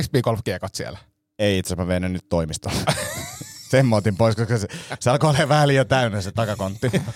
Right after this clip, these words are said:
Speaker 2: <laughs>
Speaker 1: Ja nehän on ollut siis, mitä, kaksi vuotta siellä?
Speaker 2: Joo, joo. Ja siis se on silleen hyvä, koska
Speaker 1: Koskaan ei
Speaker 2: yleensä
Speaker 1: tiedä.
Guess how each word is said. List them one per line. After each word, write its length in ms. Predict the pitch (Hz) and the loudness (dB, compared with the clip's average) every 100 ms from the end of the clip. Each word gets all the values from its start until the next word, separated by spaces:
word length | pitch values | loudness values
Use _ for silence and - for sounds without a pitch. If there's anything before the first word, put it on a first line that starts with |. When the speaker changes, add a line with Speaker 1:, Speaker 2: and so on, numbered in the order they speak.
| - | -6
Speaker 2:
<laughs> 400 | - 147 151 - | 0 2 2 2
Speaker 1:
Ja 80 | 156 | 2
nehän 220 | 151 170 | 4 4
on 60 | 160 | 2
ollut 160 | 151 | 2
siis, 200 | - 143 - - | 2 0 -2 -6
mitä, 240 | 143 113 | -4 -2
kaksi 260 | 117 135 - | 0 -2 -2
vuotta 360 | 104 - 95 - | -4 -4 -6 -8
siellä? 360 | - 90 82 - - | -6 -6 -6 -10 -2
Speaker 2:
Joo, 160 | 170 | 0
joo. 180 | 170 98 - - - | 2 0 -4 -14 -6
Ja 120 | 139 | -4
siis 160 | 131 | -2
se 60 | 143 | 0
on 140 | 135 | 0
silleen 300 | 135 131 131 | 0 2 4
hyvä, 200 | 139 131 | 4 4
koska 440 | 120 113 - 113 69 50 - - | 2 0 2 2 0 -6 -10 -2
Speaker 1:
Koskaan 260 | - - | 0 2
ei 20 | |
Speaker 2:
yleensä 220 | 139 143 151 | 4 4 2
Speaker 1:
tiedä. 260 | 131 - | 2 0